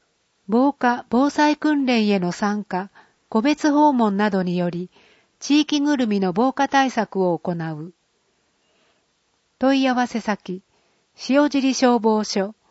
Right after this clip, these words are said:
電話、五四零一一九。広岡消防署、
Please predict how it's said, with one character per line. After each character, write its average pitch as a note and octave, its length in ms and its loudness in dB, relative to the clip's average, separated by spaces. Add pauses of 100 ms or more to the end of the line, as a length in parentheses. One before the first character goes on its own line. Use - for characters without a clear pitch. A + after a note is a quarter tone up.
(360)
電 G#3 260 2
話、 F#3 240 -6 (400)
五 A#3+ 260 2
四 G3+ 380 -2 (320)
零 C#4+ 320 2
一 C#4 280 -4
一 G3 380 -4
九。 F3 380 -4 (920)
広 C#4+ 300 4
岡 C4+ 240 0
消 B3 240 4
防 G#3+ 240 0
署、 G#3 320 -4